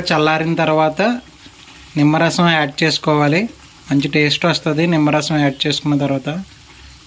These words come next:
చూడండి, పికిల్, చికెన్ పికిల్ తయారయ్యింది. చూడండి, ముక్కలు ఎంత బాగున్నాయో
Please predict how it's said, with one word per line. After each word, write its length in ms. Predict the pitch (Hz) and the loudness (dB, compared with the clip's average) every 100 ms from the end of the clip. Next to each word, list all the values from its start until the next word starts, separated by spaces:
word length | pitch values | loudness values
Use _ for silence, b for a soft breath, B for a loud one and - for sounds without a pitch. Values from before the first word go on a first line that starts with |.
| - | -4
చూడండి, 360 | 151 151 160 170 | -2 0 0 0
పికిల్, 320 | 170 - 165 151 135 | 0 -2 0 -2 -2
చికెన్ 340 | 151 175 175 165 | -4 0 0 2
పికిల్ 320 | 160 170 165 165 | -2 0 -2 0
తయారయ్యింది. 680 | 151 147 147 147 147 151 202 - - - - - - - - - - | 0 2 2 2 2 2 -2 -6 -20 -20 -20 -20 -20 -20 -20 -16 -6
చూడండి, 400 | 147 139 147 175 202 | -2 0 2 0 -2
ముక్కలు 300 | 156 147 151 147 | -4 -2 -2 0
ఎంత 200 | 143 147 143 139 | 0 0 0 0
బాగున్నాయో 480 | 135 135 143 151 | 0 2 2 2